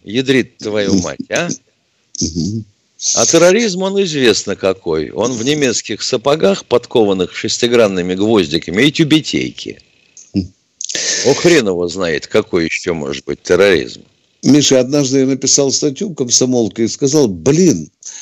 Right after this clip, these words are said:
Speaker 2: я написал, на подводной лодке за террористами будем гоняться?»
Speaker 1: Да.
Speaker 2: Ну, когда учения проводили, смысл учений
Speaker 1: Да.
Speaker 2: объявляют. Антитеррористическая операция, блин.
Speaker 1: Да.
Speaker 2: Вот тебе и догонялись, Миш, правильно ты
Speaker 1: Да.
Speaker 2: говоришь. На бомбардировщика за террор-,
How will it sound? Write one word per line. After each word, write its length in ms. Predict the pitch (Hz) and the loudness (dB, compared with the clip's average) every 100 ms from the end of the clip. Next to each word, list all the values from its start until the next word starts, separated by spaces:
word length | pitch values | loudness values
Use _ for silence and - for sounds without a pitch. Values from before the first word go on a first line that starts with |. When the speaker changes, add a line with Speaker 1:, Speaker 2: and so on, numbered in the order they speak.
| - | -6
Speaker 2:
я 200 | 113 147 | 0 2
написал, 460 | 165 151 - 151 127 | 2 0 2 2 2
на 160 | 131 143 | 0 2
подводной 460 | 165 151 185 156 | 0 2 0 2
лодке 400 | 156 185 185 160 | 2 2 0 -2
за 160 | 131 156 | 0 0
террористами 680 | 165 160 185 233 - 143 131 | 0 2 2 2 2 2 0
будем 300 | 117 110 107 | -2 -4 -4
гоняться?» 540 | 107 101 82 - 76 _ _ | -2 -2 -4 -8 -12 _ _
Speaker 1:
Да. 340 | 92 117 147 147 | -2 2 2 2
Speaker 2:
Ну, 100 | 233 | 2
когда 240 | 226 226 233 | 4 2 2
учения 540 | 240 - 233 175 170 | 0 -2 -2 -2 -4
проводили, 640 | 185 208 240 269 320 240 190 | -2 0 0 -2 -6 -4 -4
смысл 520 | - 311 247 - 196 | -4 -2 -2 0 0
учений 500 | 180 - 143 151 151 _ _ - | 0 2 2 0 -8 _ _ 0
Speaker 1:
Да. 100 | 285 | 0
Speaker 2:
объявляют. 680 | 311 311 277 240 226 214 202 _ _ _ - | 4 2 4 4 4 2 -4 _ _ _ -4
Антитеррористическая 1400 | 269 285 240 226 208 185 185 - 220 190 - _ 202 | -2 -2 -4 -4 -2 -2 -2 -2 -2 -4 -6 _ -8
операция, 580 | 160 156 135 117 - 95 | -4 -2 0 -2 -6 -10
блин. 300 | 85 110 107 | -8 -4 2
Speaker 1:
Да. 220 | 143 165 - | 2 2 -2
Speaker 2:
Вот 300 | 135 139 - | 0 0 0
тебе 320 | - 151 175 202 | -2 4 4 4
и 20 | |
догонялись, 640 | 151 156 131 113 107 - | 2 2 2 0 -4 -6
Миш, 260 | - 98 - | -8 -8 -6
правильно 460 | 120 151 143 101 98 | 2 4 4 0 -2
ты 120 | 98 | -2
Speaker 1:
Да. 100 | 101 | 0
Speaker 2:
говоришь. 260 | 143 156 - - - - | -2 -4 -8 -18 -18 -2
На 180 | 196 285 | 2 4
бомбардировщика 1080 | 254 233 185 175 160 151 202 185 165 160 151 | 4 4 0 0 0 2 2 0 -4 -8 -8
за 140 | 147 | -8
террор-, 340 | 143 151 151 | -4 -2 -2